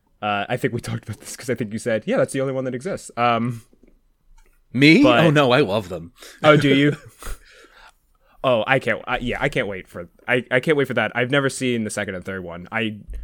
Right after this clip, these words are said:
Speaker 1: have, I have, I know some scenes that happen. Like, I know the scene with the architect,
Speaker 2: Mm-hmm.
Speaker 1: where he's the man sitting in the room full of T Vs.
Speaker 2: Well, it's 'cause Will Ferrell did that one, right? <laughs>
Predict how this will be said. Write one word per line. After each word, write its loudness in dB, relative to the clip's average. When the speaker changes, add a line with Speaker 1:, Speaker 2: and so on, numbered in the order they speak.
Speaker 1:
have, -4
I -6
have, -2
I 6
know 2
some -2
scenes -4
that -6
happen. -10
Like, -4
I -2
know -2
the -6
scene -6
with -10
the -10
architect, -8
Speaker 2:
Mm-hmm. -2
Speaker 1:
where -6
he's -4
the -4
man -2
sitting -4
in -6
the -6
room -6
full -4
of -10
T -4
Vs. -6
Speaker 2:
Well, 2
it's -2
'cause 2
Will 4
Ferrell 2
did -8
that -6
one, -12
right? -10
<laughs> -10